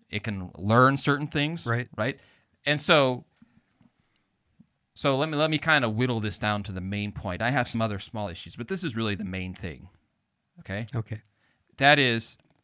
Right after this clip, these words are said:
Speaker 1: in a sense, it gives authority technology and answers to tech-, to technology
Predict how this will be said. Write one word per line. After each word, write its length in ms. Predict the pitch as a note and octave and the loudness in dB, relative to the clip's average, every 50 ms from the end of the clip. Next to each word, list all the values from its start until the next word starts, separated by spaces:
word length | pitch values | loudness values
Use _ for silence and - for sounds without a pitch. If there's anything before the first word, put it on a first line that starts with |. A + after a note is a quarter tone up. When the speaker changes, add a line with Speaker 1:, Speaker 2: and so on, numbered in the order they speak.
| _ _ _ _ _ _ _ _ _ _ _ _ _ _ _ _ _ _ _ _ _ _ - | _ _ _ _ _ _ _ _ _ _ _ _ _ _ _ _ _ _ _ _ _ _ -6
Speaker 1:
in 80 | C3+ C#3+ | -2 -2
a 60 | C#3+ | 0
sense, 400 | - - F3+ F#3 F#3+ F#3 - E3 | 2 4 4 4 4 4 0 -4
it 240 | C#3 A#2 A2+ A2 - | -4 -4 -4 -10 -4
gives 480 | - C#3+ D3+ D#3+ E3+ F3 D#3 C#3+ C3 | 0 2 4 4 4 2 0 -4 -4
authority 680 | G#2 A2 - - - C3 C3+ C#3 C3+ C3 B2+ A2 G#2 F#2+ | -6 -6 -6 -6 -6 -4 -2 -2 -2 -2 -2 -2 -4 -4
technology 920 | - A2 G2 - - G#2+ A2 A#2 G#2 F#2 F2 F2 - E2+ D2 D#2 G2 _ _ _ _ _ _ _ _ _ _ _ _ _ _ _ _ _ _ _ | -6 -8 -10 -8 -6 -6 -4 -4 -4 -6 -8 -10 -12 -14 -14 -14 -16 _ _ _ _ _ _ _ _ _ _ _ _ _ _ _ _ _ _ _
and 140 | - A2 G#2+ | -6 -6 -4
answers 520 | - A2+ A#2+ B2+ C3+ C3+ - - A#2+ A2 - | -2 0 0 0 0 -2 -4 -6 -6 -8 -6
to 120 | - G#2 | -8 -10
tech-, 320 | - - G#2 G2 - - - | -8 -6 -8 -8 -8 -12 -12
to 140 | - - - | -8 -8 -4
technology 800 | - A2 G2 - G#2+ A2 A2 G#2 F#2 F2 - D2 D#2 F2 F#2 | -4 -4 -4 -2 -4 -4 -4 -4 -8 -10 -12 -14 -16 -16 -16